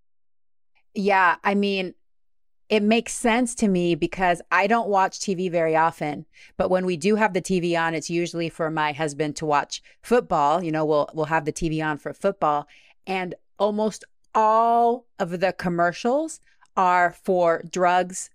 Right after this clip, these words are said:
for autoimmune conditions. It's really astounding and eye-opening that this must be an issue when there's so much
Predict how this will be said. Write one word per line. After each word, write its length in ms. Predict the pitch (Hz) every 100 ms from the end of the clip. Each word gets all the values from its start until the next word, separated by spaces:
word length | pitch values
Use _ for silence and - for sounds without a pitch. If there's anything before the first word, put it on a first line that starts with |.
| -
for 120 | 180
autoimmune 460 | 160 160 160 156 151
conditions. 680 | 143 135 - - - - - _ _ _
It's 380 | - 185 - - _ _ _
really 480 | 214 180 233 254 226
astounding 640 | 175 - 180 160 170 165
and 100 | 151 -
eye-opening 720 | 160 160 156 143 147 139 120
that 180 | 156 156
this 200 | 208 196
must 480 | 208 226 311 302 214
be 140 | 220
an 120 | 208 185
issue 500 | - 190 - 147 - - - -
when 300 | 190 185 180
there's 240 | 175 170
so 320 | - 202 175
much 220 | 190 180